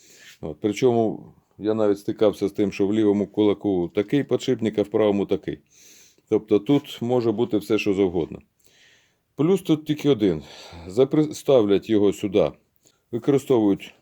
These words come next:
інструменти ті, що потрібно. Уже у людей все це відпрацьоване. Тобто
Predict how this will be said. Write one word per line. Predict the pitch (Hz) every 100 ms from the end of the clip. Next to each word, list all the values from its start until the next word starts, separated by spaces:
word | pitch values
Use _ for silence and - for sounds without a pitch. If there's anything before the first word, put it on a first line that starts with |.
| _ -
інструменти | 143 135 156 160 175 165 151
ті, | 151 147
що | 147
потрібно. | 143 135 135 131 117 110 - - _
Уже | 120 123 143
у | 127
людей | 127 123 131
все | 120 - 123
це | - 113 98
відпрацьоване. | 110 - 117 117 151 143 139 131 123 - -
Тобто | 110 107 - 104 98 92 90 85 80 69